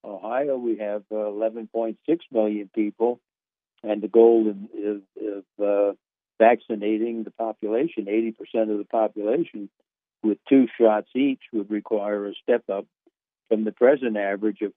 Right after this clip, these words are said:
forty-two thousand five hundred shots per day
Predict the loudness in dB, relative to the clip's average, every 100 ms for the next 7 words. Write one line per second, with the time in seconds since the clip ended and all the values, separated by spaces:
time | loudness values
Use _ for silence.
0 | -2 0 -2 -4 -2 -2 -2 -2 -2 -6
1 | -12 -8 -4 -4 -4 -8 -8 -12 _ _
2 | _ _ _ -2 2 4 2 _ -2 -2
3 | 0 0 0